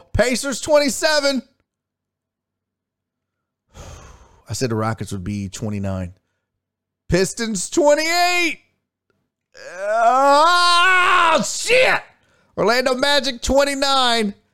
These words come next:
And the worst team in basketball. The absolute worst team in basketball. It's the Houston Rockets. Seventeen and fifty-four, a negative nine point three net rating. Losses to the Suns,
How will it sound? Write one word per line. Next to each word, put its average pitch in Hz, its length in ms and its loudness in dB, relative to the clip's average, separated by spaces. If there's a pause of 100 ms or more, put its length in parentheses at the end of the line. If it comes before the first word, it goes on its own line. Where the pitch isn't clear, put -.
And 190 180 -2
the 202 60 4
worst 226 480 2
team 277 320 -2
in 262 140 -4
basketball. 180 1080 2 (400)
The 214 300 -4
absolute 226 960 0
worst 220 600 2
team 269 500 -4
in 220 440 -2
basketball. 135 960 -2 (1000)
It's - 100 -20
the 110 80 -16
Houston 147 440 -4
Rockets. - 600 -12 (220)
Seventeen 185 580 -2
and 170 80 -6
fifty-four, 135 760 -6
a 123 160 2
negative 160 580 0
nine 156 260 0
point 135 220 -6
three 131 220 -4
net 120 240 -4
rating. 98 360 -8 (460)
Losses 131 420 0
to 120 100 -6
the 98 80 -6
Suns, 127 500 -4